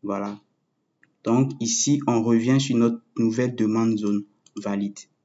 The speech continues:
Et qu'est-ce qu'on a constaté ? C'est que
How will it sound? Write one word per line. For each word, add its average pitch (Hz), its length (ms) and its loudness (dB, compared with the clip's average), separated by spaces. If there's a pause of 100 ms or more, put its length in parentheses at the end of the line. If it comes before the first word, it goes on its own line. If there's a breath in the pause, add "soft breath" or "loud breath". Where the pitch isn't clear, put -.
(1200 loud breath)
Et 117 400 2 (500)
qu'est-ce 160 220 6
qu'on 123 160 4
a 117 100 2
constaté ? 117 580 0
C'est 113 200 -6
que 147 320 -2